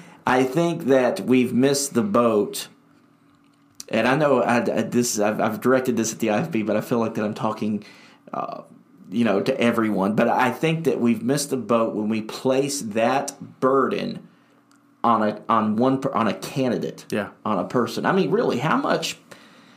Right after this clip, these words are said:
Speaker 1: how much can a president really do?
Speaker 2: Yeah. Well, right now he's sick and, you know, <laughs> he's still legislating. But, you know, I, I do understand it. And I think that even this morning as I was listening to,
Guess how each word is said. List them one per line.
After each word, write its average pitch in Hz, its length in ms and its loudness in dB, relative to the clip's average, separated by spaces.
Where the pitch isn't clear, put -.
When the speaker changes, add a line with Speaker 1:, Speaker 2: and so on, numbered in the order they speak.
Speaker 1:
how - 180 0
much 247 380 0
can 160 200 2
a - 140 0
president 110 600 0
really 117 480 2
do? - 440 0
Speaker 2:
Yeah. 107 180 -4
Well, 110 200 -2
right 123 220 2
now 123 360 0
he's 110 220 -4
sick 110 600 -2
and, 104 340 -4
you 107 100 -2
know, 113 240 -2
<laughs> - 20 -16
he's 156 160 2
still 156 240 4
legislating. 156 920 0
But, 147 380 2
you 131 100 0
know, 113 140 2
I, 120 340 4
I - 40 0
do 143 200 4
understand 127 400 0
it. 123 120 2
And 139 100 4
I 139 80 4
think 135 240 0
that 123 160 4
even 131 220 2
this 117 240 -2
morning 131 340 2
as 107 160 2
I 107 80 4
was 107 180 -4
listening 110 440 -2
to, 107 280 0